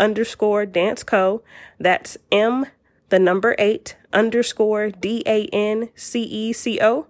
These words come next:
And on Facebook at M-, Motivation Dance. Again, that's M O T I V, the number eight, I O N D A N C E. Or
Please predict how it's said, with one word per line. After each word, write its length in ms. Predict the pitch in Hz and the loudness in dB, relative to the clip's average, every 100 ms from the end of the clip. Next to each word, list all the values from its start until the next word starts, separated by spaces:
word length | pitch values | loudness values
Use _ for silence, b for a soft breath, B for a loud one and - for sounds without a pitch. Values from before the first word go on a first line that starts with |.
| _ B B B - | _ B B B 2
And 260 | 240 285 | 4 4
on 200 | - 254 | 2 0
Facebook 540 | 247 233 247 - 269 262 | 0 -2 -2 -2 -4 0
at 160 | 208 | 0
M-, 180 | 190 196 - | 0 -4 -2
Motivation 680 | - 220 226 220 226 277 262 | 2 2 2 0 -2 -2 -2
Dance. 540 | 214 202 269 - - - b b - | 0 -2 -4 -8 -14 -16 b b -4
Again, 460 | 180 190 240 254 - | 0 2 2 0 0
that's 280 | 202 - - - | -2 -2 -4 2
M 280 | 247 262 - | 2 2 2
O 360 | 240 254 285 302 b b _ | 2 4 0 -6 b b _
T 360 | - 311 269 269 | -4 -2 -2 -2
I 280 | 240 220 208 | -4 -4 -4
V, 400 | 208 247 302 - b b b - | -4 -2 -4 -8 b b b 0
the 80 | 208 | 2
number 420 | 220 220 208 190 | 2 2 0 0
eight, 440 | 240 294 - - b b b - | 0 0 -4 -10 b b b -6
I 240 | 208 202 196 | 0 2 2
O 180 | 196 185 | 0 0
N 380 | - 262 285 294 - _ b b b b 180 | 2 2 2 -2 -8 _ b b b b -8
D 280 | 240 254 - | -4 -4 0
A 240 | 233 240 | 2 2
N 320 | - 220 220 220 | 2 0 0 -4
C 360 | - - 202 202 | -8 -6 -6 -6
E. 260 | 165 147 175 _ b b b - | -10 -12 -16 _ b b b 2
Or 320 | 269 330 | 4 4